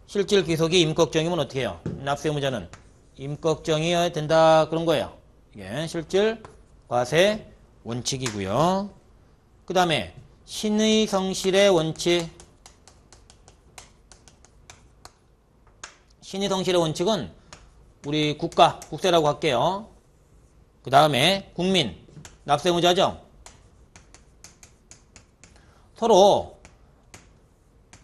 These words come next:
약속을 했으면 성실하게 지키라는 원칙이에요.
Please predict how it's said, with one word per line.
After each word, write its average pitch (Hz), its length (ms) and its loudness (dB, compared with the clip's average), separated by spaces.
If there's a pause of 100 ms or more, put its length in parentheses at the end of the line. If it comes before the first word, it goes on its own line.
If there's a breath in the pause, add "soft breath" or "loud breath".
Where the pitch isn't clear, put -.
(340)
약속을 208 400 4
했으면 170 560 0
성실하게 220 500 0
지키라는 135 720 0
원칙이에요. 135 760 -4